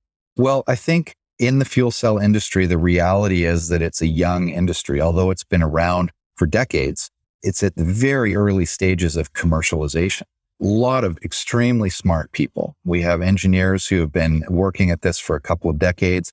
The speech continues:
who really understand fuel cell technology. They're motivated. They work extremely hard. But because they've spent their whole career in basically research and development environments, they don't yet know how the commercialization process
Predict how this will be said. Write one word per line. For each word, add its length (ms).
who 100
really 420
understand 540
fuel 200
cell 220
technology. 720
They're 120
motivated. 840
They 100
work 320
extremely 500
hard. 500
But 120
because 320
they've 140
spent 280
their 100
whole 260
career 640
in 400
basically 380
research 560
and 160
development 640
environments, 840
they 180
don't 400
yet 300
know 340
how 640
the 140
commercialization 920
process 600